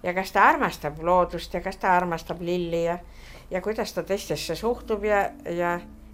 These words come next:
äh, minul lille kasvatamisega läks jube hästi, läks nii hästi, et kadeduse koor oli lihtsalt kallal. Ükskõik, mis ma tegin, kõ-, lilled kasvasid minu käe.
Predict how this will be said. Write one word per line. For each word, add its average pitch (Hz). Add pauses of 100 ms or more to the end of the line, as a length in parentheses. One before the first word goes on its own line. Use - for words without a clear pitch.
(1000)
äh, 160
minul 220
lille 262
kasvatamisega 226
läks 226
jube 302
hästi, 277
läks 254
nii 311
hästi, 302
et -
kadeduse 247
koor 247
oli 165
lihtsalt 185
kallal. 165 (3250)
Ükskõik, 311
mis 247
ma 240
tegin, 240
kõ-, 214
lilled 240
kasvasid 175
minu 202
käe. 190